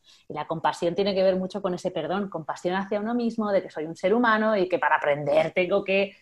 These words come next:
fallar, como le llaman el mundo, y volver a levantarme, ¿no? Y, ostras, pues esto lo haría diferente, pues hazlo diferente, ¿no? Esa compasión. Y cuando lo puedes hacer contigo mismo, lo puedes hacer también con los demás. Así que yo creo que has traído algo muy importante, que es esa compasión y esa comprensión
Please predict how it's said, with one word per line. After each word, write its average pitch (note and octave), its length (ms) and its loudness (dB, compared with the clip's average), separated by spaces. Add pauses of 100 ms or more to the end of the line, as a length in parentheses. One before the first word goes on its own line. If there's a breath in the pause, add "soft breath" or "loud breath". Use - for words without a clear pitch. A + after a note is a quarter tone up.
(300 soft breath)
fallar, A3+ 800 6
como G#3+ 160 4
le G3 100 10
llaman G3 260 6
el A3+ 120 6
mundo, A#3+ 640 8
y A3+ 100 8
volver F#3 320 6
a F#3 60 4
levantarme, A3 840 0
¿no? A3 300 0
Y, G3+ 300 -2
ostras, F#3 440 -2
pues F3 200 2
esto A3+ 320 0
lo A#3 60 4
haría G#3+ 200 4
diferente, G#3 580 0
pues D#3+ 140 -10
hazlo E3+ 220 0
diferente, D#3+ 600 -4
¿no? F#3 200 -10
Esa F3+ 320 -4
compasión. D#3+ 580 -4
Y F#3+ 100 -4
cuando E3 240 0
lo E3 120 0
puedes F3+ 180 0
hacer A3+ 220 -2
contigo F#3+ 340 -2
mismo, F#3+ 520 -6 (420 soft breath)
lo F3+ 120 4
puedes G#3 200 4
hacer G3 220 2
también E3 260 -2
con D#3+ 160 -2
los D3+ 120 -8
demás. D#3 400 -2
Así - 200 -16
que E3 100 -4
yo F#3 100 4
creo F#3+ 200 2
que G#3 80 2
has G3 80 -4
traído G3 340 4
algo F3 220 0
muy F#3+ 160 0
importante, D#3+ 580 -4
que - 100 -14
es - 80 -18
esa F3 220 -10
compasión F3+ 640 -2
y E3+ 40 -2
esa F3+ 160 -4
comprensión F3 760 0